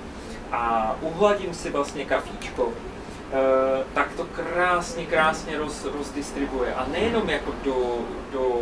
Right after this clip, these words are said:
eh, šířky, ale hlavně i hloubkově. Zničíte takzvaný jako jeskyňky, eh, vzduchový prostě bubliny, který se vlastně utvoří v mlýnku, pokud zrovna nemáte ten nejlepší mlýn na světě,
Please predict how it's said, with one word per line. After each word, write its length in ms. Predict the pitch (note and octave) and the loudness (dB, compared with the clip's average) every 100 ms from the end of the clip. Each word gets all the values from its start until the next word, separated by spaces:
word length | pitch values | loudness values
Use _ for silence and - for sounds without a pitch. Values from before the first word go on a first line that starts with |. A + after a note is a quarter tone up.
| A#2 | 0
eh, 580 | A#2 A2 A#2 A#2+ A#2 A2+ | -2 -6 -6 -6 -6 -6
šířky, 480 | - - - - A#2 A2+ - - - - | -6 -6 -8 -6 -6 -8 -10 -12 -10 0
ale 500 | C3 D3 D3+ C#3+ C3+ - - | 2 4 4 4 0 -2 -2
hlavně 480 | C3+ D3+ E3+ E3 D#3+ | 4 4 4 -2 -4
i 140 | - | -4
hloubkově. 680 | C#3+ D3 D#3 - G3+ E3 A3+ | 0 2 2 0 0 2 2
Zničíte 580 | - - D3 - F3 F#3 | 0 -6 -6 -6 -2 0
takzvaný 400 | E3 D#3 D#3+ D#3 D#3 | 2 0 -2 -4 -2
jako 260 | D3 D3+ | -4 -2
jeskyňky, 840 | C#3 C#3+ - F#3+ F3+ F3 C#3 C3 C3+ - - - | 0 0 -2 -4 -4 -4 -4 -4 -4 -6 -8 -6
eh, 560 | B2 A#2+ A#2+ B2 A#2+ A2+ A2 - - - - D3+ | -6 -4 -4 -4 -4 -6 -8 -8 -8 -8 -6 -4
vzduchový 360 | - F3+ F3 | 0 0 0
prostě 400 | - D#3+ - - | -2 -4 -4 -4
bubliny, 520 | - D3+ E3+ E3 D3 - | -4 -2 0 0 0 0
který 220 | D3 C#3 | 0 0
se 120 | - | 0
vlastně 400 | C#3+ C3+ - C#3 B2 - - - C#3 | 0 0 0 -4 -4 -4 -2 -2 0
utvoří 500 | C3 E3 E3 D#3+ D3+ | 0 2 2 2 0
v 80 | |
mlýnku, 480 | D3 D3 - - C3 - | 0 -2 -4 -4 -4 -6
pokud 260 | C3 C#3+ | -8 -8
zrovna 300 | - C#3 C3+ | -6 -4 -2
nemáte 380 | C3+ C3 C3 C#3 | -2 0 0 0
ten 160 | C#3+ C3+ | -2 -2
nejlepší 440 | C#3 C#3+ - D3 | 2 0 0 -6
mlýn 200 | C#3 C#3 | -4 -4
na 120 | C3 | -4
světě, 520 | - C#3+ C3+ C#3+ C3+ | -4 -4 -2 -2 -2